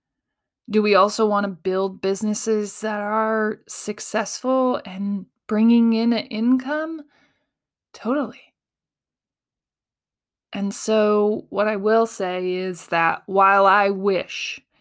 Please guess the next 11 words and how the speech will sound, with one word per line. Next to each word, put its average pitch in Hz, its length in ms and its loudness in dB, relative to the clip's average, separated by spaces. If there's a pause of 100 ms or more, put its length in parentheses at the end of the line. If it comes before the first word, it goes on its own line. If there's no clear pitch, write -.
(320)
that 185 360 -4 (380)
I 196 200 0
had 180 300 -8
built 196 240 -2
this - 180 -8
business 185 480 -10
with - 160 -16
a - 60 -12
lot 196 380 2
more 196 180 -2
balance 170 880 -10